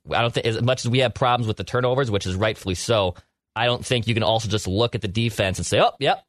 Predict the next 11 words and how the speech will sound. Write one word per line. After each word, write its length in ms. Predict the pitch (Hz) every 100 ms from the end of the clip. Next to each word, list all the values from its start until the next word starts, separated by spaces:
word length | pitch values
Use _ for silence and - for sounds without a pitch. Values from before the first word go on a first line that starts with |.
| _
all 200 | 107 131
good, 320 | 180 180 143 -
no 140 | 113 131
problem 320 | 160 160 143
there." 140 | 135
Twenty-eight 440 | 120 135 143 131 117
points, 420 | 123 117 117 - _ -
a 80 | 101
ton 240 | - 143
of 80 | 139
yards. 500 | 117 107 107 104 -